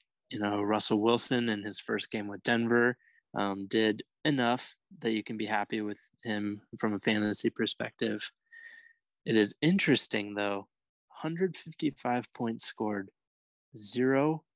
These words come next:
from the two flex spots. I mean, that's really hard to do. That's, like, Scoots level fantasy play right there. Um, one of those spots was Cam Akers. I think we all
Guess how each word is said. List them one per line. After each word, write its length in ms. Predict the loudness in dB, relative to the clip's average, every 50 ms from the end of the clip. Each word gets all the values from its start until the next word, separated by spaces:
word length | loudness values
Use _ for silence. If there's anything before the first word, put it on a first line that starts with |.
| _ -10 -8
from 160 | -8 -6 -4
the 100 | -6 -4
two 320 | _ -2 2 4 4 4
flex 380 | 4 2 0 0 0 2 0 -2
spots. 580 | -2 0 -2 -4 -4 -4 _ _ -2 -2 -2 _ _ _ _ _ _ _ _ _ _ _ -4
I 80 | -4
mean, 280 | -2 -2 -2 -4 -2 -2
that's 400 | -2 0 0 2 0 0 0 -4 -6 _ _ _ _ _ _ _ _ -18
really 400 | -14 -8 -4 -2 -2 -2 -2 -4
hard 260 | -4 -4 -6 -6 -6
to 60 | -8
do. 240 | -8 -6 -6 -8 -6
That's, 240 | -6 -4 -2 2 4
like, 180 | 2 2 2 -2 -14 -16 _ _ _ _ _ _ _ _ _
Scoots 600 | 2 2 2 2 4 4 4 4 4 2 -2 -2
level 440 | -2 -2 -2 -2 -2 -4 -4 -4 _ _ _ _ _ _ _ _ _ _ _ -12
fantasy 460 | -6 -4 -4 -4 -2 -2 -2 -4 -4
play 240 | _ -6 -6 -4 -4
right 240 | -4 -6 -8 -4
there. 260 | -2 0 0 0 0 _ _ _ _ _ -20 -20 _ _ _
Um, 480 | 2 4 4 4 2 0 -2 -6 -10 _ _ _ _ _ _ _ -20 _ _ -20 _ _
one 220 | -4 -2 0 2 2
of 60 | 2
those 120 | 2 2
spots 360 | 2 2 2 2 2 2 0
was 120 | -4 -4 -4
Cam 300 | -4 -6 -6 -6 -6 -2 2
Akers. 720 | 4 4 4 4 4 4 4 6 6 6 4 4 2 0
I 60 | -2 -10
think 240 | -12 -12 -10 -4
we 100 | -4 -2
all 360 | 0 2 2 2 2 2 0